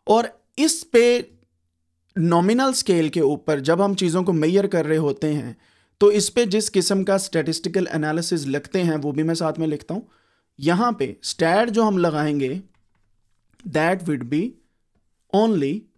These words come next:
या तो आप इसका मॉड ले सकते हैं, अब है क्या इसके बारे में हम पढ़ेंगे, I'm just giving you an information, या तो आप इसका मॉड ले सकते हैं या आप इनकी फ्रीक्वेंसी को देख सकते हैं कि कितने लोग मेल हैं कितने फीमेल हैं,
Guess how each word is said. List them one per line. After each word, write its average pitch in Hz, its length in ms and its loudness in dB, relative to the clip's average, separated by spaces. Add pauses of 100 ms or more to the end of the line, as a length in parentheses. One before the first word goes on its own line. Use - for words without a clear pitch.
(560)
या 156 200 2
तो 175 120 0
आप 196 180 2
इसका 196 220 0
मॉड 156 360 2
ले 185 180 2
सकते 196 280 -2
हैं, 196 60 -2
अब 185 140 -2
है 151 280 0
क्या 220 220 2
इसके - 260 -2
बारे 170 200 0
में 165 80 2
हम 160 140 0
पढ़ेंगे, - 340 -10 (100)
I'm 165 120 -2
just 185 200 -2
giving 180 220 0
you 165 100 -2
an 147 100 -4
information, 117 520 -12 (540)
या 165 140 2
तो 220 100 -2
आप 208 80 -2
इसका 214 180 -2
मॉड 156 280 0
ले 175 160 0
सकते 185 280 -6
हैं 202 120 -4 (340)
या 220 180 2
आप 214 280 2
इनकी 214 260 0
फ्रीक्वेंसी 214 680 -2
को 180 200 -2
देख 143 240 -2
सकते - 320 -14
हैं 180 180 -14 (1800)
कि 202 60 4
कितने 208 340 2
लोग 202 220 2
मेल 165 220 2
हैं 170 100 -2
कितने 160 240 -4
फीमेल - 360 -14
हैं, - 80 -20